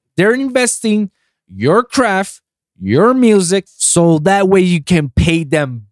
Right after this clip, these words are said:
back what they give you. So let's just give that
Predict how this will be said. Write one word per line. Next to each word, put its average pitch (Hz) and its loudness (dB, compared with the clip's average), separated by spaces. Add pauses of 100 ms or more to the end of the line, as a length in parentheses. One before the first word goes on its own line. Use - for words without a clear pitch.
back 190 -6
what 139 -6
they 143 -2
give 131 -4
you. 87 -12 (240)
So 160 -2
let's 208 -4
just - -6
give 208 -2
that 196 -4